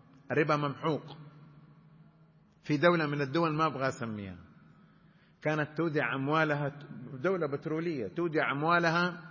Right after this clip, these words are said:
في بنوك خارج بلادها وتشغلها بالربا، وكانوا يعتبروا أنه هذا ال-، الريع اللي جاي من هذه البنوك والأرباح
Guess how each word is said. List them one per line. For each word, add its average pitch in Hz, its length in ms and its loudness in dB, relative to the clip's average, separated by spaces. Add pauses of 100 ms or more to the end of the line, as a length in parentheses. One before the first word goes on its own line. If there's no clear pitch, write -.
(500)
في 151 240 0
بنوك 156 380 0 (800)
خارج 156 340 4 (340)
بلادها 104 520 0 (640)
وتشغلها 165 600 0
بالربا، 117 440 -4 (640)
وكانوا 170 360 2
يعتبروا 156 480 2
أنه 147 180 -2
هذا 160 280 2
ال-، 131 220 -2
الريع 156 640 2
اللي 127 220 -4
جاي 147 200 -2
من 139 160 -2
هذه 143 240 0
البنوك 135 440 -4
والأرباح 131 560 0